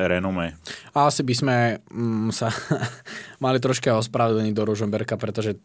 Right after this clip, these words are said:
Speaker 2: to bola výmena, ktorú sme veľmi kritizovali, ale evidentne im vyšla.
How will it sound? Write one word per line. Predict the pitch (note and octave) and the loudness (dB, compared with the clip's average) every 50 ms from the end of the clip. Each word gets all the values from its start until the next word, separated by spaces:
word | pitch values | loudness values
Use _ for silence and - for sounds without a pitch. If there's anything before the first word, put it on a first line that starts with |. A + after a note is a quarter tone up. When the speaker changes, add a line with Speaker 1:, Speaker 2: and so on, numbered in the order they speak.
| _ - | _ -6
Speaker 2:
to | - A#2 | -2 -2
bola | A2 A2 A2 A2 | 0 2 2 2
výmena, | G#2+ A2 A2 A#2 A#2+ A2+ | 2 2 0 0 0 0
ktorú | G#2+ - - A2+ | 0 0 0 0
sme | A2 - - G#2+ | 0 0 -2 -4
veľmi | G2 G#2+ A2 A#2 A#2+ G#2+ | -2 0 0 0 0 0
kritizovali, | - - A2+ A2 - A#2+ A2 A2 A2+ A2 A2+ A2 A2 G#2+ | 0 -2 -2 -2 0 0 0 0 2 2 2 0 0 0
ale | G2+ G2+ G2+ - | -2 -4 -4 -6
evidentne | - G#2+ G#2 G#2+ G#2 G#2 G#2 G2+ G2 - G2+ | -6 -4 -2 -2 0 -2 -2 -4 -6 -8 -8
im | F#2+ F#2+ | -6 -8
vyšla. | F#2 F2 - - F#2+ | -8 -8 -8 -10 -10